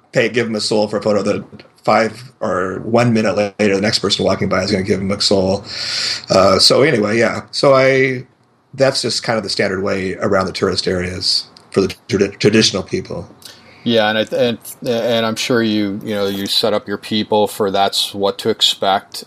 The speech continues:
Speaker 2: and they
Speaker 1: Exactly.
Speaker 2: know. And, uh,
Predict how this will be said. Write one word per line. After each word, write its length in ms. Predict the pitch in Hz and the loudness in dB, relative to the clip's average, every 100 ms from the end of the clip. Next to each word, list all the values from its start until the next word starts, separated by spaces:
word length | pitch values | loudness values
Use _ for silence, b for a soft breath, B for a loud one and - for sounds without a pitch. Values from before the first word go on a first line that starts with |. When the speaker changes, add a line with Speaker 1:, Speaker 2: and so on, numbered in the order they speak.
| - | -14
Speaker 2:
and 600 | 92 92 92 90 90 85 | -14 -10 -10 -10 -14 -10
they 160 | - 95 | -4 -2
Speaker 1:
Exactly. 680 | 95 98 92 101 95 85 113 | 0 2 2 2 2 0 -2
Speaker 2:
know. 140 | - - | -6 -14
And, 440 | 101 95 92 92 98 | -12 -10 -10 -6 -4
uh, 340 | 92 92 | -2 -2